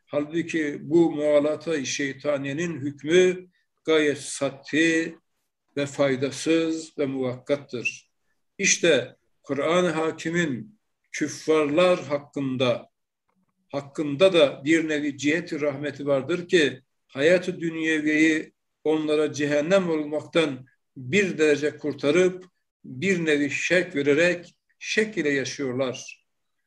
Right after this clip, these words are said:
Yoksa ahiret cehennemini andıracak,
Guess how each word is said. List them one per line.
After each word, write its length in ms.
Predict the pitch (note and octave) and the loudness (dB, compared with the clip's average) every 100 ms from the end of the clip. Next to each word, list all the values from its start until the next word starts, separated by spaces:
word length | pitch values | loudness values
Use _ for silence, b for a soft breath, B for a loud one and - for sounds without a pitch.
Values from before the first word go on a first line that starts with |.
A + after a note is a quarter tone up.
| _ _ | _ _
Yoksa 680 | D3 F3+ F#3 F3 D#3 C#3 - _ _ | 2 2 4 4 4 4 -2 _ _
ahiret 560 | C#3+ D3 - E3 F3 - | 0 2 0 0 0 -2
cehennemini 680 | F3 D3 D3+ D#3 D3+ D#3+ E3 | -2 -2 -4 -6 -6 -6 -2
andıracak, 840 | D3+ C#3+ C#3 C#3+ C3 F3 F3 - | -2 -2 0 0 2 0 -2 -8